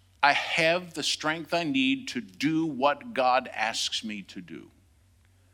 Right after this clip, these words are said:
They had the strength, but it wasn't their walls. Critics are like, "That's their walls, their plans, their comfort, their procedure, their arrangement."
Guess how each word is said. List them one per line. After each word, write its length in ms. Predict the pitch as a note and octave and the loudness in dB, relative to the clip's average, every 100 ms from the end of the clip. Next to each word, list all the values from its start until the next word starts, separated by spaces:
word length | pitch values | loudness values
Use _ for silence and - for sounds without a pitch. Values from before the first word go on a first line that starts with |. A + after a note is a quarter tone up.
| _ _ _ _ _ _ _ | _ _ _ _ _ _ _
They 380 | - - F3+ B3 | -12 2 6 6
had 340 | G#3+ G3+ A#3 C#3+ | 6 6 4 -2
the 100 | C3 | 0
strength, 500 | - F#3+ A3 D3+ - | 2 4 2 2 -2
but 140 | C3+ | -4
it 100 | C#3 | -4
wasn't 500 | C3+ G#3 - D3 F#2+ | -2 0 0 -4 -6
their 360 | F#2+ D3+ F#3 D#3 | -2 0 2 0
walls. 800 | G2+ G2+ D2+ D2 - - - - - _ _ _ - | -2 -2 -2 -4 -10 -8 -8 -8 -14 _ _ _ -8
Critics 560 | - A#3+ F#3+ B2 - | 4 6 6 4 2
are 260 | D3 C#3 C3 | 4 4 4
like, 220 | B2+ B2+ | 4 4
"That's 240 | C3+ C3+ - | 0 -2 0
their 240 | D3+ D3+ | 0 2
walls, 400 | C#3 C3 A#2+ - | 2 2 0 0
their 200 | C3+ D3+ | 0 0
plans, 500 | B2+ C3+ B2+ A#2 E2+ | 0 -2 -2 -4 0
their 140 | C#3+ | 0
comfort, 520 | C#3 - B2+ A#2 A2+ G2 | 0 -2 -4 -4 -6 0
their 180 | D#3+ | 0
procedure, 500 | E3+ B2+ - B2 A2+ | 0 -4 -2 -2 -4
their 360 | G#2+ C#3+ F#3+ G3 | 0 2 4 2
arrangement." 680 | D3 C3+ B2+ - B2+ B2 | 2 2 2 0 -4 -4